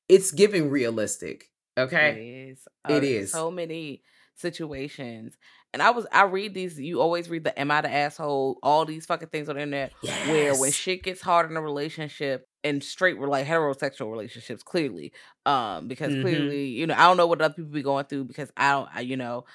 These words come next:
Speaker 2: I have not dated anyone else in this point of my life.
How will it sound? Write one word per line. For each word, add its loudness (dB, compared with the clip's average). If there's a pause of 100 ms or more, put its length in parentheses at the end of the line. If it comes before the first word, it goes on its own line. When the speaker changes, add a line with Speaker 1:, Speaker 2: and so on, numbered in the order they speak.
(160)
Speaker 2:
I 2
have -4
not -6
dated -6
anyone -8
else -10
in -12
this -10 (240)
point -2
of -8
my -4
life. -8